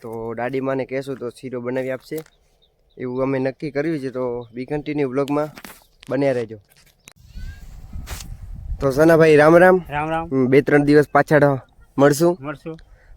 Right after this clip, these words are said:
Speaker 1: ભલે, તો હવે તમે જાઓ, નકર તમારે બસ નીકળી જશે. તો, તો ગાઈસ, આપણે અત્યારે આવું ગઈ ઘરે.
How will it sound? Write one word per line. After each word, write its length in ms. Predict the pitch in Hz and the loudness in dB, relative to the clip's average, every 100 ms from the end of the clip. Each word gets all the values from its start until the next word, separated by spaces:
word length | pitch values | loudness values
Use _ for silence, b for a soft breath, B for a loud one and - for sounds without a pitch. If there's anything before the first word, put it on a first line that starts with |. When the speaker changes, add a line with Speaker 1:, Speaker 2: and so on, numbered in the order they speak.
| - | -4
Speaker 1:
ભલે, 200 | 127 135 | 2 2
તો 220 | 120 131 | 4 4
હવે 140 | 127 139 | 4 2
તમે 260 | 143 147 | 2 2
જાઓ, 220 | 139 151 | 4 4
નકર 260 | 160 147 147 | 4 4 2
તમારે 340 | 131 139 139 | 0 0 0
બસ 280 | 135 143 156 | 2 2 0
નીકળી 300 | 156 151 151 | -2 -2 2
જશે. 280 | 151 147 160 | 2 2 -2
તો, 80 | 151 - _ - | -4 -14 _ -8
તો 80 | |
ગાઈસ, 260 | 143 170 156 | -2 -2 0
આપણે 240 | 156 156 | 0 2
અત્યારે 520 | 156 156 - - 156 147 | 0 0 -4 -4 0 0
આવું 200 | 147 156 | 0 0
ગઈ 160 | 151 | -2
ઘરે. 360 | 135 139 165 | -2 -4 -4